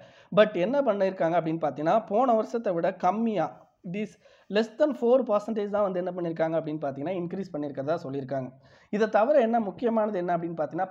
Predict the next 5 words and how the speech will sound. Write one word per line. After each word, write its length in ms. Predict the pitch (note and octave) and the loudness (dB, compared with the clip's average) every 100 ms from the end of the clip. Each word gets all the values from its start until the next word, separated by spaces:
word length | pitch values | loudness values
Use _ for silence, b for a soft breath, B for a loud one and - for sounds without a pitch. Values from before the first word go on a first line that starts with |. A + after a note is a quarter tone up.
| - | 2
பல்சஸ், 540 | G3 B3 B3+ A#3 C4 - C#3+ | 2 2 -2 -4 -4 -8 -4
ஆயில் 340 | E3+ A3+ A#3 A3 | 0 0 0 -4
சீட், 260 | - A3 - _ | -6 -10 -10 _
கோர் 260 | G#3 G#3+ G3 | 0 0 0
சீரியல்ஸ், 420 | E3 C#3+ C3 | -4 -4 -4